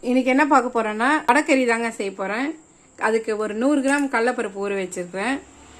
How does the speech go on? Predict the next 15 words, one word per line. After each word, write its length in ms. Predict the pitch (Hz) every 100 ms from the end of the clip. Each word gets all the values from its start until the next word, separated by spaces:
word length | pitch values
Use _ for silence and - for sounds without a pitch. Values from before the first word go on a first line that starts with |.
| -
இது 80 | 220 220
நல்லா 180 | 233 285 285
ஒரு 140 | 233 214 196
த்ரீ, 120 | 233 254
ஃபோர் 220 | 233 220 -
டைம்ஸ் 260 | 247 269 240
வாஷ் 200 | 220 240 -
பண்ணிட்டு 280 | 214 208 247
ஒரு 80 | 233 208
ரெண்டு 200 | 226 226
ஹவர் 160 | 233 262 233 254
ஊற 60 | 247
வைக்கணுங்க. 420 | 196 - 180 175 220 262 233
ஊற 180 | 247 214
வச்சுட்டு 320 | 185 -